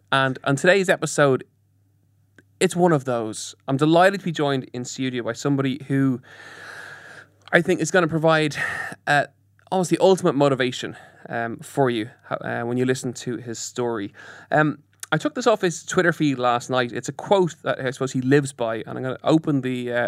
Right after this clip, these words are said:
open the interview with this. "He who has a why to live can bear with almost any how."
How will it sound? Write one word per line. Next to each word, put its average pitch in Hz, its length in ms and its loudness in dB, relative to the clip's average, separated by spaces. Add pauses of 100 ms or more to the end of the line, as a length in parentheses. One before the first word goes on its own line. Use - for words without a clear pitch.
open 147 260 0
the 127 120 -2
interview 120 260 -8
with - 180 -10
this. - 300 -6 (1080)
"He 220 380 0
who 190 200 4
has 156 160 4
a 147 40 2
why 147 320 4
to 139 140 -6
live 120 400 -2 (200)
can 131 160 0
bear 139 440 4
with 135 220 -10
almost 131 500 -2 (180)
any 120 300 -10
how." - 380 -12